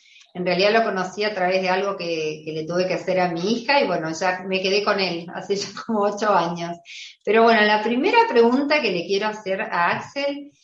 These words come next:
¿a qué edad pensás que una mujer puede empezar a hacerse lo que se llaman los primeros retoques que no tienen que ver con lo invasivo, sino con cosas como, no sé, un plasma rico en plaquetas, un botox, cosas que, que no lleguen a una cirugía?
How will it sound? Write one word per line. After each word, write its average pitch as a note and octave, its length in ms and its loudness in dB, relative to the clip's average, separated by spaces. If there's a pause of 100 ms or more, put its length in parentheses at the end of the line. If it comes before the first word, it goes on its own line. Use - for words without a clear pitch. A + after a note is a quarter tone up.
(520)
¿a - 60 -10
qué C4+ 240 2
edad B4 320 4
pensás B3+ 480 2
que B3+ 80 2
una C4 180 4
mujer A3+ 800 2 (160)
puede C4 200 2
empezar A3 360 0
a A#3 60 8
hacerse A3+ 560 -2
lo F3+ 100 -2
que E3 100 -4
se E3 120 -6
llaman G3 380 -2
los F3 140 -2
primeros A3 480 -2
retoques G#3 540 -2
que F#3 120 -8
no G3+ 160 -8
tienen A3+ 240 -2
que F3+ 80 -2
ver F#3 160 0
con G#3 140 -2
lo F3 60 -4
invasivo, A3 600 0
sino E3+ 320 -6
con F3+ 160 -4
cosas F3+ 360 -6
como, D3 460 -10
no D3+ 140 -12
sé, - 340 -8 (180)
un E3+ 160 -4
plasma F3+ 380 0
rico D#3+ 240 -2
en D#3 120 -4
plaquetas, G#3 880 2
un F3 280 -6
botox, G3+ 720 2
cosas F#3+ 260 -2
que, - 280 -10 (180)
que F3+ 80 -4
no G3 120 0
lleguen A#3 260 2
a F#3 100 2
una F#3+ 160 0
cirugía? D#3 640 -6